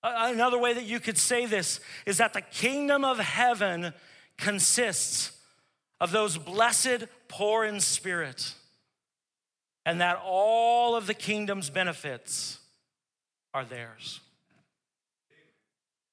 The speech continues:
And if you notice in that scripture, it's all present tense.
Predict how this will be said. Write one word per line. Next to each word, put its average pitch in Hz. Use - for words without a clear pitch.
And 160
if 156
you 170
notice 190
in 165
that 170
scripture, 226
it's 170
all 190
present 202
tense. -